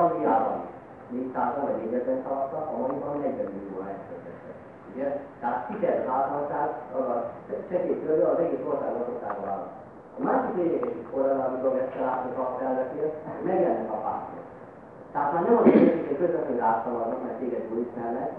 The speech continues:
hanem a párt program, az teljesen mindegy, hogy áll a kihatési terület. A lényeg az, hogy most liberális vagyok, vagy konzervatív, érthető? És ez a két dolog elviszi magával a közvetlenség elvét, mert a pártra szavazó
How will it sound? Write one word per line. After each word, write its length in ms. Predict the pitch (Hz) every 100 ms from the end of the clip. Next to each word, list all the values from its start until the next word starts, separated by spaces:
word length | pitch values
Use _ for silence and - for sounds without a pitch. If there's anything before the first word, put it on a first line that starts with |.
| -
hanem 140 | 123 131
a 60 | 190
párt 200 | - -
program, 320 | 202 - - - -
az 80 | -
teljesen 280 | 220 - 143
mindegy, 220 | 151 - 156
hogy 120 | 147
áll 100 | -
a 60 | -
kihatési 500 | 127 - - 110 127 131
terület. 440 | 120 123 - - - - -
A 20 | 190
lényeg 240 | 208 - 165
az, 80 | -
hogy 140 | 147
most 220 | - - 165
liberális 400 | 180 165 160 165
vagyok, 180 | 160 151
vagy 100 | - 175
konzervatív, 580 | 160 - - - - - -
érthető? 340 | - 143 - - - - - - - - - - 160
És 60 | 143 214
ez 80 | 214
a 60 | 214
két 160 | 214 190 180
dolog 240 | 175 190 202 - - 175
elviszi 340 | 233 - - 151
magával 500 | 160 147 - - - - - - - 104 104
a 40 | 180 - 147
közvetlenség 680 | 139 - 143 139 139 139 131
elvét, 340 | 127 123 135 -
mert 140 | 131 131
a 60 |
pártra 240 | 131 151 139 131
szavazó 240 | 123